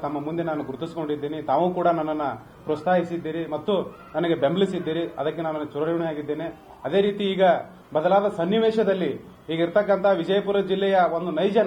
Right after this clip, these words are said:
ನಾಯಕತ್ವದ ಕೊರತೆ ಇರತಕ್ಕಂಥ ಈ ಸಂದರ್ಭದಲ್ಲಿ ನಾವು ಏನಾದರೂ ವಿಜಯಪುರ ಜಿಲ್ಲೆಯಲ್ಲಿ ಒಂದು ನಾಯಕತ್ವವನ್ನ ರೆಡಿ ಮಾಡಬೇಕಾಗಿರ್ತಕ್ಕ ಸಂದರ್ಭ ಈ ವಿಜಯಪುರ ಜಿಲ್ಲೆಗಿದೆ. ಈಗ ಇರ್ತಕ್ಕಂಥ ಸಂಸದರು ಹತ್ತು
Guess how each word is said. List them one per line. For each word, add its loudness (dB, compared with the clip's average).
ನಾಯಕತ್ವದ 2
ಕೊರತೆ 2
ಇರತಕ್ಕಂಥ 0
ಈ 0
ಸಂದರ್ಭದಲ್ಲಿ 0
ನಾವು 6
ಏನಾದರೂ 4
ವಿಜಯಪುರ 4
ಜಿಲ್ಲೆಯಲ್ಲಿ 0
ಒಂದು 0
ನಾಯಕತ್ವವನ್ನ 2
ರೆಡಿ 4
ಮಾಡಬೇಕಾಗಿರ್ತಕ್ಕ 0
ಸಂದರ್ಭ 4
ಈ -4
ವಿಜಯಪುರ 0
ಜಿಲ್ಲೆಗಿದೆ. 0
ಈಗ 4
ಇರ್ತಕ್ಕಂಥ 4
ಸಂಸದರು 4
ಹತ್ತು -2